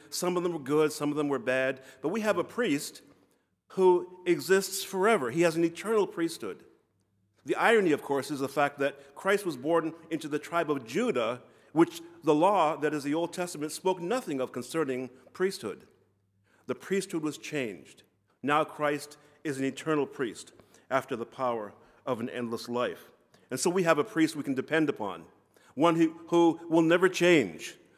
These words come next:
one who is there for us at all times. The theme,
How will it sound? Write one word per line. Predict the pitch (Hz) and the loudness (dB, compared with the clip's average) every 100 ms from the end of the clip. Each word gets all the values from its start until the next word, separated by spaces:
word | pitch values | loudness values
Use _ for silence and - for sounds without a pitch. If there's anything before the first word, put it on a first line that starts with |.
| _ | _
one | - 156 156 | 0 2 2
who | 151 151 147 - - | 0 0 0 -4 -12
is | - 131 | -8 -2
there | 123 139 | 2 0
for | - 147 139 | 0 -2 0
us | 123 - - 127 | 0 -4 -10 -4
at | |
all | 120 117 | -2 -2
times. | - 123 104 92 | -4 -8 -8 -12
The | 110 123 | -14 -2
theme, | 233 254 170 | 2 4 4